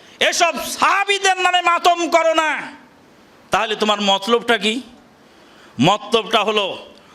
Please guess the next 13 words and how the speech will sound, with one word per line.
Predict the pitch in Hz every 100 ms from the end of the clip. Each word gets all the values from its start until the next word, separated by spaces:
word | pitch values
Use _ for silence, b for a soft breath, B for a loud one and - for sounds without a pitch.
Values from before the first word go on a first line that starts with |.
| B
নবীর | 143 196 226 311 269 -
পরিবারের | 240 240 226 226 208
প্রতি | 202 208 208
বেশি | 135 190 214 285
ভালোবাসা | 240 226 233 220 208 208
দেখিয়ে | 202 196 202 175 123 - - B B
মুসলিম | 208 - - 262 196 127
জাতিকে | - 269 339 330 247 254
বিভ্রান্ত | 196 180 - 254 285
করা। | 220 185 151 95 - - - - _ _ - - B B B
জেনে | - 196
রাখা | 190 185
ভালো, | 175 185 185 135